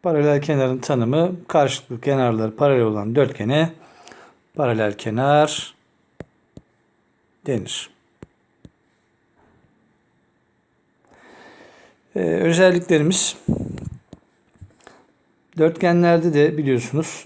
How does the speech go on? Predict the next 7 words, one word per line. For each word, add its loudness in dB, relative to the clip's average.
iç -6
açı -2
özellikleri, 0
yani -4
açı -2
özellikleri 0
neyse -2